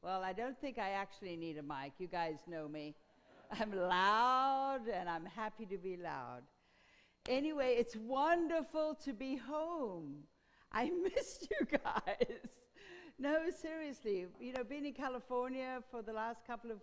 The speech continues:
weeks was, um, very interesting. It was beautiful. Asilomar,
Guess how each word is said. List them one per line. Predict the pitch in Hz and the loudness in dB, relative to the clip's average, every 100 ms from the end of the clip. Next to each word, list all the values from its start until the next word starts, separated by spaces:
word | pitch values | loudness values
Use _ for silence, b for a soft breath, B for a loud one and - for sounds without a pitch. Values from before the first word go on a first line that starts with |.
| 214 | -6
weeks | 214 240 - - _ b b b | -4 -4 -8 -20 _ b b b
was, | 196 196 185 - | 0 0 0 -4
um, | - 185 180 175 180 _ - | -6 -4 -4 -8 -12 _ -2
very | 214 285 320 | 2 2 2
interesting. | 269 - 294 - 285 302 294 | -4 -4 -10 -6 -4 -2 -4
It | 240 | -4
was | 233 - | -6 -6
beautiful. | 240 247 247 294 | -4 -4 -4 -2
Asilomar, | 269 247 - 262 254 247 247 269 | -2 -4 -4 -4 -2 -2 -2 -4